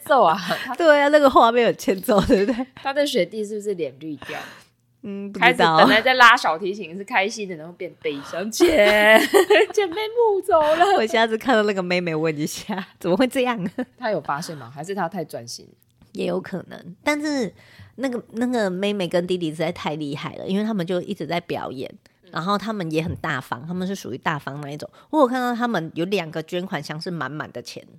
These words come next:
Speaker 1: 哦，好厉害哦。
Speaker 2: 对，因为他们真的很积极。
Speaker 1: 嗯。
Speaker 2: 嗯，那我觉得又是另外一种不同的成就感。
Speaker 1: 诶，这是学校推你们的活动嘛，对不对？
Speaker 2: 对。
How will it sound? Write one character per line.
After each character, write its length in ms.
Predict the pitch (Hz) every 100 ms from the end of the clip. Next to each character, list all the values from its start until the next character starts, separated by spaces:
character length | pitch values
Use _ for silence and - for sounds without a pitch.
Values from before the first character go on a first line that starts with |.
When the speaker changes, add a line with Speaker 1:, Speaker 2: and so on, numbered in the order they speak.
| _ _ _
Speaker 1:
哦， 120 | 269 214
好 180 | 156
厉 160 | 160 208
害 220 | 214 180
哦。 80 | 135 _
Speaker 2:
对， 180 | 190 147
因 140 | 240
为 60 | 277
他 100 | 247
们 120 | 196
真 120 | 214
的 80 | 202
很 160 | 185 139
积 240 | - 156 156
极。 320 | - - - _ _
Speaker 1:
嗯。 280 | 180 156 - _
Speaker 2:
嗯， 260 | - 175 - - -
那 160 | 202
我 100 | 220
觉 140 | 165 165
得 80 | 170
又 120 | 190
是 140 | 190
另 200 | 180 180
外 160 | 180 165
一 80 | 160
种 360 | - 104 69 170
不 140 | - 202
同 320 | - 127 -
的 200 | 143 127
成 260 | - - 156
就 220 | 185 143
感。 180 | - - - _ _ _
Speaker 1:
诶， 100 | 240
这 140 | 247 302
是 100 | 294
学 180 | -
校 200 | 151 190
推 200 | 185 190
你 120 | 180 165
们 120 | 131
的 120 | 143
活 260 | - 156 139
动 180 | 170
嘛， 160 | 147 120
对 140 | 139
不 80 | 151
对？ 300 | 143 139 113
Speaker 2:
对。 340 | - 165 -